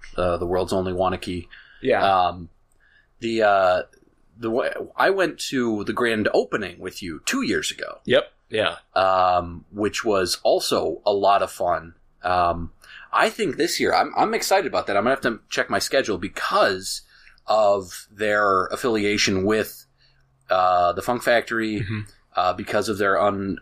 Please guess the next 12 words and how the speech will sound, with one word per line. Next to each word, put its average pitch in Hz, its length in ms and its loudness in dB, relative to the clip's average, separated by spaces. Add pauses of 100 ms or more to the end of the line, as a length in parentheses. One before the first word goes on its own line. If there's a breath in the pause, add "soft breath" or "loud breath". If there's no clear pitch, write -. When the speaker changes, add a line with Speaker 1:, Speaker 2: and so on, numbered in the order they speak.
Speaker 1:
possibly 104 720 0
unveiling 101 680 0
one 104 120 0
of 95 140 -2
a, 95 200 2
a, 90 320 2
a 95 40 2
new, 95 360 0
a 90 60 -2
new 95 160 0
house 101 320 -2
beer, 104 520 0